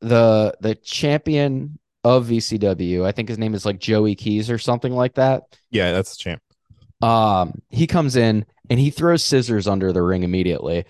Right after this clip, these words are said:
Speaker 1: And I was like, "Hey, this guy, ref, ref, this guy threw scissors under the ring."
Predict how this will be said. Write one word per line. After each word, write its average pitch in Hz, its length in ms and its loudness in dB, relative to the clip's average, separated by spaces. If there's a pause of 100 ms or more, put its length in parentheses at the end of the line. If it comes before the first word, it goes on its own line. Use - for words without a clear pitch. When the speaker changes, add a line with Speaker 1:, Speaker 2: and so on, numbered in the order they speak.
(220)
Speaker 1:
And 107 100 0
I 117 40 2
was 117 180 0
like, 110 280 2 (200)
"Hey, 185 160 4
this 220 180 2
guy, 202 400 2 (160)
ref, 214 480 4 (260)
ref, 143 320 2
this 190 180 0
guy 262 180 2
threw 262 180 -2
scissors 208 400 0
under 190 200 2
the 165 100 2
ring." 139 340 0